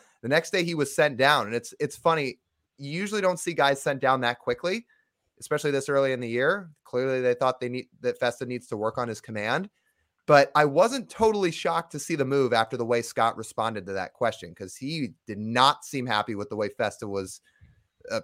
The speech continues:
pitching out of relief in those first few outings. And yeah, they clearly think he has some <laughs> things to work on, 'cause, yeah, Scott was not happy.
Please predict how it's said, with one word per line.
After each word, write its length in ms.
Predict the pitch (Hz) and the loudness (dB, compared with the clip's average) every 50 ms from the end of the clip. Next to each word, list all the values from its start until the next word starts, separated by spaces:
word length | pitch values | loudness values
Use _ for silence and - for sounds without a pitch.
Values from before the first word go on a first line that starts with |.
| - | -2
pitching 320 | _ 165 185 185 - 127 120 | _ 2 2 2 2 0 0
out 140 | 110 110 113 | 0 0 2
of 40 | |
relief 320 | 113 117 117 151 180 165 - | 0 0 0 0 -2 -4 -6
in 80 | 110 104 | -8 -8
those 180 | 107 101 - | -8 -10 -8
first 220 | - - 120 - - | -6 -6 -6 -6 -4
few 160 | 127 120 117 | -2 2 4
outings. 480 | 120 139 160 135 101 104 107 107 - - | 4 4 4 2 -2 -6 -8 -12 -12 -10
And 280 | 104 104 104 101 101 - _ _ _ _ _ _ _ _ | -10 -10 -10 -12 -14 -16 _ _ _ _ _ _ _ _
yeah, 320 | 107 120 135 120 87 92 85 | -2 0 0 0 0 -4 -6
they 100 | 92 107 107 | -8 -8 -10
clearly 480 | - - 101 107 113 110 107 107 107 - _ _ - | -8 -6 -6 -4 -2 -4 -4 -6 -8 -12 _ _ -12
think 140 | 113 110 - | -12 -10 -8
he 60 | 107 | -8
has 140 | 110 110 - | -8 -8 -8
some 120 | - 113 | -12 -14
<laughs> 200 | 101 - 156 143 | -10 -8 -8 -8
things 60 | - - | -6 -8
to 60 | - | -4
work 260 | 110 113 135 165 - - 76 | 0 0 0 0 0 -4 -10
on, 160 | 78 87 78 _ _ | -12 -16 -18 _ _
'cause, 360 | - 92 92 - - - _ _ _ _ - _ _ - - _ | -12 -12 -12 -14 -18 -20 _ _ _ _ -20 _ _ -20 -14 _
yeah, 80 | - 107 | -8 -8
Scott 280 | - - 120 143 247 | 0 4 4 4 4
was 140 | 190 165 147 | 2 -2 -2
not 160 | 180 170 175 | 0 0 0
happy. 360 | 175 175 170 165 196 180 - | 0 0 -2 -2 -6 -10 -12